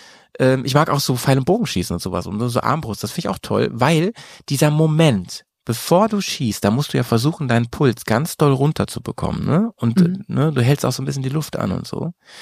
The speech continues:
Speaker 1: Und ich finde, in diesen wenigen Sekunden, Hundertstel, da verspüre ich eine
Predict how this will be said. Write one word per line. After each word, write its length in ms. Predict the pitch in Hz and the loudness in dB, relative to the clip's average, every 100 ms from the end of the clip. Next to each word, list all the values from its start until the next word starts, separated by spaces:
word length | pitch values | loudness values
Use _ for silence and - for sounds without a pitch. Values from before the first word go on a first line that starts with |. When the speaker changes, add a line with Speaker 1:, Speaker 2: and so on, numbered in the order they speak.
| - - | -20 -6
Speaker 1:
Und 80 | 123 | -4
ich 100 | 131 | -2
finde, 240 | - 196 160 | 0 2 2
in 180 | 131 | 0
diesen 440 | 120 175 208 180 127 | 2 4 4 2 4
wenigen 540 | 143 196 190 190 170 - _ | 4 4 2 0 -2 -6 _
Sekunden, 680 | - 135 - 165 156 101 92 - _ _ _ - | -2 0 4 2 2 -2 -4 -8 _ _ _ 0
Hundertstel, 680 | 147 151 131 - 85 120 185 _ _ _ _ _ _ _ - | 2 2 0 -4 0 0 -2 _ _ _ _ _ _ _ -4
da 120 | 90 | -4
verspüre 520 | - - - - 160 | -2 -6 -4 2 2
ich 180 | - - | 2 0
eine 200 | 107 | 0